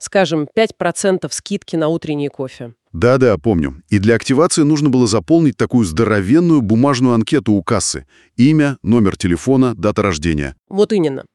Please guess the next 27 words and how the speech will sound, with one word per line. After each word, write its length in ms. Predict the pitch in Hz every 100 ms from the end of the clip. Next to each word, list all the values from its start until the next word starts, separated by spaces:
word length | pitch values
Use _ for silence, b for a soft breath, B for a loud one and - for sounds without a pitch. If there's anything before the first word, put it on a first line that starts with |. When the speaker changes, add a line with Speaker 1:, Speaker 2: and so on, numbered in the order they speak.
| _
Speaker 1:
И 120 | - 226
с 60 |
точки 360 | - 262 - 208
зрения 420 | 180 220 240 196
нашего 420 | 170 180 220 185
законодательства, 1000 | 175 - 185 185 170 156 127 - 131 120 - -
в 60 | -
частности, 540 | 196 202 208 175 -
сто 240 | - 214
пятьдесят 420 | 220 170 165 196 175
второго 480 | - 175 190 160
Ф 120 | 156 -
З 320 | 156 175 226
о 60 | 185
персональных 640 | 170 - 175 185 175 147
данных, 480 | 143 196 294 170 - b b b
здесь 240 | 160 196 233
кроется 420 | - 214 233 185
важнейший 680 | 160 202 156 180 202 - 175
нюанс. 480 | 165 147 120 - - b b b b -
Пока 360 | 196 - 294
эта 180 | 254 196
карточка 540 | - 220 - - -
просто 460 | 160 202 254 254 -
лежит 360 | 170 180 226 175
на 100 | 156
стойке, 560 | - 262 302 - 123